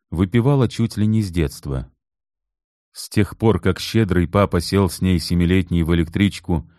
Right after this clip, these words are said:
когда они поехали навестить его деревенскую родню, и протянул открытую бутылку пива. «Хочешь?» Она глотнула и сморщилась.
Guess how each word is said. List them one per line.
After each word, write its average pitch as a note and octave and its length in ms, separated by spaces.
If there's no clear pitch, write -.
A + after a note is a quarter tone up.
когда F2 320
они F2+ 180
поехали E2 520
навестить D#2+ 500
его D#2+ 220
деревенскую D#2 680
родню, E2 480
и C#3 100
протянул G#2 500
открытую E2+ 640
бутылку D#2 480
пива. C#2 420
«Хочешь?» - 600
Она C#3+ 260
глотнула A#2+ 540
и G#2+ 160
сморщилась. D2 840